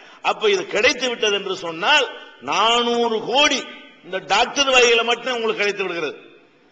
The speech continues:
அப்புறம் என்ஜினியர்ல கிடைக்கிறது எங்க போறது? வேலை கிடைக்கிறது இருக்க, நீ போய் அரபு நாட்டுல போய் மாடு மேய்க்கிறதுக்கு மூவாயிரம் ரூபாய் சம்பளம் வாங்குறவன வந்து ஒரு லட்சம் ரூபாய் சம்பளத்துக்கு போவீங்க படிச்சுட்டு, அதெல்லாம் லாபம் தானே?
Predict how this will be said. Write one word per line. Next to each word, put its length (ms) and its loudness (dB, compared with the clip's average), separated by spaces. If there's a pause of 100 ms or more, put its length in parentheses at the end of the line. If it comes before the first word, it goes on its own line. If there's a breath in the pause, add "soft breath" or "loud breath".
(160)
அப்புறம் 340 2
என்ஜினியர்ல 540 4
கிடைக்கிறது 440 2
எங்க 200 -4
போறது? 320 2 (600)
வேலை 360 6
கிடைக்கிறது 400 4
இருக்க, 400 2 (340)
நீ 160 -6
போய் 160 4
அரபு 240 2
நாட்டுல 200 2
போய் 100 4
மாடு 260 0
மேய்க்கிறதுக்கு 320 0
மூவாயிரம் 340 0
ரூபாய் 100 0
சம்பளம் 320 -2
வாங்குறவன 400 -2
வந்து 380 2 (180 loud breath)
ஒரு 220 0
லட்சம் 220 0
ரூபாய் 200 6
சம்பளத்துக்கு 320 0
போவீங்க 460 6 (320)
படிச்சுட்டு, 560 4 (180)
அதெல்லாம் 280 2
லாபம் 380 2
தானே? 240 6